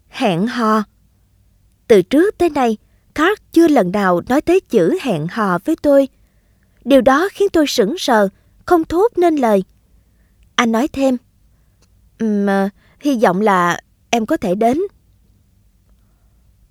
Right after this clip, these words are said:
Tôi liếc nhìn đồng hồ, đã hơn bốn giờ chiều. Anh ấy đã gọi điện thoại cho bao nhiêu người trước khi gọi cho tôi? Có lẽ anh ấy nghĩ rằng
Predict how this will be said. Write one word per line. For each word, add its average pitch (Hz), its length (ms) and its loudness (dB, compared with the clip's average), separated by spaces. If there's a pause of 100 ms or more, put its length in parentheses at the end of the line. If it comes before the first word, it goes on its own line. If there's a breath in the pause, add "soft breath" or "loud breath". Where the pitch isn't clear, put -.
(120)
Tôi 220 280 4
liếc 277 220 0
nhìn 233 200 0
đồng 185 180 -2
hồ, 185 320 -2 (500)
đã 214 240 -2
hơn 233 280 0
bốn 247 160 2 (100)
giờ 233 200 2
chiều. 202 260 0 (800)
Anh 302 140 0
ấy 294 260 2
đã 262 160 0
gọi 214 120 2
điện 185 220 -2
thoại 175 360 -2
cho 285 100 0
bao 302 300 0
nhiêu 320 220 0
người 196 240 0 (440)
trước 453 180 0
khi 359 180 2
gọi 196 160 0
cho 302 160 -4
tôi? 302 320 0 (1000)
Có 302 120 4
lẽ 233 360 0
anh 208 140 -2
ấy 247 200 -2
nghĩ 190 240 0
rằng 196 220 -2